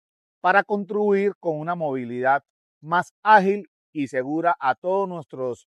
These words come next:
viajeros que van a entrar al departamento y van a, a salir del área metropolitana. Muy importante, en estos momentos, eh,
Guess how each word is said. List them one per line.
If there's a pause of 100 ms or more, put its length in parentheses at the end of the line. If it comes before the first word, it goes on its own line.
(280)
viajeros
que
van
a (160)
entrar (340)
al
departamento (400)
y
van
a, (100)
a
salir (560)
del
área
metropolitana. (800)
Muy
importante,
en
estos
momentos,
eh,